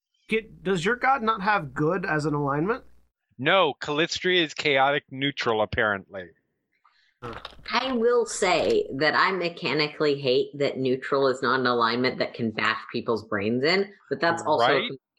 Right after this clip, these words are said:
Speaker 3: I have about five E.
Speaker 2: No, no. I consider that to be fucked up.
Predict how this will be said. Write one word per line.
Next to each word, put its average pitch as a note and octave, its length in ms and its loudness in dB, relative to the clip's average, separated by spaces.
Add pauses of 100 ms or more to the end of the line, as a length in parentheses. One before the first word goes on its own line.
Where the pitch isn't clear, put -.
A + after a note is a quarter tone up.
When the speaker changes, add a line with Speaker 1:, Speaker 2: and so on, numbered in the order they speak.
(100)
Speaker 3:
I A#2+ 100 2
have A2+ 200 0
about G#2+ 340 -2
five F#2 220 -6
E. - 160 -8 (480)
Speaker 2:
No, G3 200 2
no. B2+ 260 2 (340)
I F#3 180 4
consider F#3 560 0
that D3 260 0
to C#3 80 -8
be A#2+ 180 -2
fucked - 600 -2
up. G#2 180 0